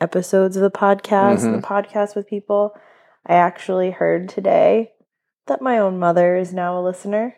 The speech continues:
Speaker 2: Oh, good.
Speaker 1: And this is, like, a big
Speaker 2: It's about,
Speaker 1: thing
Speaker 2: it's about time.
Speaker 1: because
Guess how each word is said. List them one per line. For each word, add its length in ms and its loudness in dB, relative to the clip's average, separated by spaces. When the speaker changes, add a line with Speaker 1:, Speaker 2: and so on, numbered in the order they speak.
Speaker 2:
Oh, 480 -8
good. 340 -2
Speaker 1:
And 100 -20
this 200 0
is, 80 -4
like, 160 4
a 80 2
big 260 0
Speaker 2:
It's 80 -18
about, 120 0
Speaker 1:
thing 300 -2
Speaker 2:
it's 80 -16
about 240 -16
time. 400 -16
Speaker 1:
because 840 0